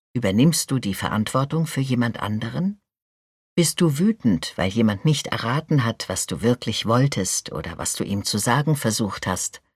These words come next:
Nimmst du jemandes Verhalten zu persönlich? Hat jemand absichtlich Unsicherheit oder Schuldgefühle bei dir hervorgerufen? Ist es wirklich der Weltuntergang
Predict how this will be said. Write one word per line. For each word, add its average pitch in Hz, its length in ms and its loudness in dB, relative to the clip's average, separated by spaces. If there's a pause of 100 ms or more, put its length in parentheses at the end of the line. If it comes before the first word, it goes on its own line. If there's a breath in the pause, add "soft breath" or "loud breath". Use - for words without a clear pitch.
(1160)
Nimmst 170 380 4
du 180 60 2
jemandes 160 540 2
Verhalten 127 600 -2
zu - 260 -2
persönlich? 135 880 -2 (880)
Hat 147 200 2
jemand 151 400 4
absichtlich - 760 -4
Unsicherheit 113 880 2
oder 82 200 -6
Schuldgefühle 113 840 0
bei 101 160 -2
dir 98 160 0
hervorgerufen? 110 960 0 (760 soft breath)
Ist 143 220 -2
es - 280 -4
wirklich 160 420 0
der 90 240 -4
Weltuntergang 156 1000 -2